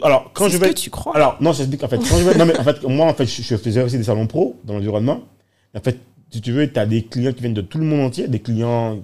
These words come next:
Speaker 1: hein, ah oui, puisque vos clients, c'est des particuliers, donc ils ne viendront pas Top Presa, j'ai compris. Ok, d'accord.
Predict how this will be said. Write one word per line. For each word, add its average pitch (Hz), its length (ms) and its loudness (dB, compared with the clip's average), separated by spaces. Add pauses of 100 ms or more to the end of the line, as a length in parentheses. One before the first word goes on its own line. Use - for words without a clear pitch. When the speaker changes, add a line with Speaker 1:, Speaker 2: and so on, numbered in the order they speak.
(180)
Speaker 1:
hein, 170 160 -4 (1120)
ah 139 60 4
oui, 160 220 2
puisque 104 260 -8
vos 92 120 -2
clients, 113 140 -8
c'est 104 100 -8
des 85 40 -8
particuliers, 104 400 -10
donc 92 140 -8
ils 90 40 -14
ne 78 40 -14
viendront 90 160 -10
pas - 80 -8
Top 101 140 -14
Presa, - 200 -14
j'ai 80 80 -16
compris. 95 300 -20
Ok, - 140 -16
d'accord. 90 240 -14